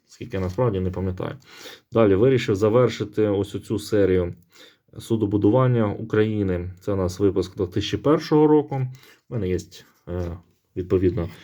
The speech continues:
попередніх років, там наступних. Ну, одним словом, завершив серію.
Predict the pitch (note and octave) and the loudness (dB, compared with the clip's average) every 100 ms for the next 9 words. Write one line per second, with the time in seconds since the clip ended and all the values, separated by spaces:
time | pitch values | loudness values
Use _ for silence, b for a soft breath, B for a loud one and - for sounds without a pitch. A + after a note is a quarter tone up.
0 | B - G2+ D3+ G3 E3+ B2+ C3 B2+ A#2 | B -12 0 2 2 0 -2 -4 -2 -4
1 | F#2+ F#2 F#2+ - - A2 F3 - - B2+ | -2 -4 -2 -2 -2 -4 -4 -6 -4 0
2 | D3+ - G2 F#2 B B B - C3 C#3+ | 0 2 0 -2 B B B -2 2 2
3 | C3 F3+ - G#3 G#3+ F3 C#3 | 4 0 2 2 4 2 0